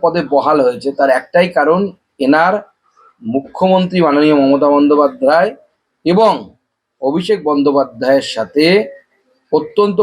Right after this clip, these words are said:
ঘনিষ্ঠ সম্পর্ক। আমাদের কাছে বিশ্বস্ত সূত্রে খবর আছে, বিভিন্ন ব্যক্তির সামনে এই বিডিও সাহেব মমতা বন্দ্যোপাধ্যায়ের পার্সোনাল ফোনে ফোন করে,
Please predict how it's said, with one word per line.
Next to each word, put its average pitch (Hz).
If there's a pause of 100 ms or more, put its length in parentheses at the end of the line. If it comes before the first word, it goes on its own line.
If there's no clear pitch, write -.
(100)
ঘনিষ্ঠ 139
সম্পর্ক। 98 (840)
আমাদের 165
কাছে 196
বিশ্বস্ত 175
সূত্রে 107 (520)
খবর 156
আছে, 107 (580)
বিভিন্ন 165
ব্যক্তির 175
সামনে 160 (760)
এই 190
বিডিও 175
সাহেব 104 (760)
মমতা 165
বন্দ্যোপাধ্যায়ের 175
পার্সোনাল 156
ফোনে 156
ফোন 123
করে, 151